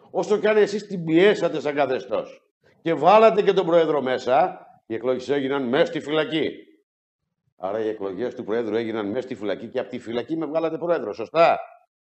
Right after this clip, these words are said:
Αν δεν σας έκανα, βάλετε κανέναν άλλον. Ε; Τώρα το καθεστώς τι πέτυχε;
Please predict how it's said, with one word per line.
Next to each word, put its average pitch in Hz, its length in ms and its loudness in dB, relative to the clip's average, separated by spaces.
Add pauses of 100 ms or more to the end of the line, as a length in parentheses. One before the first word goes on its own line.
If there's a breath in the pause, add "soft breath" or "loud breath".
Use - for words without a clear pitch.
Αν 120 120 -16
δεν 107 100 -12
σας 95 160 -12
έκανα, 175 220 -6
βάλετε 190 240 -4
κανέναν 226 220 -4
άλλον. 151 260 -8 (360)
Ε; 151 160 -6 (720)
Τώρα 104 140 -8
το 107 80 -14
καθεστώς 98 420 -16
τι 113 100 -20
πέτυχε; - 400 -20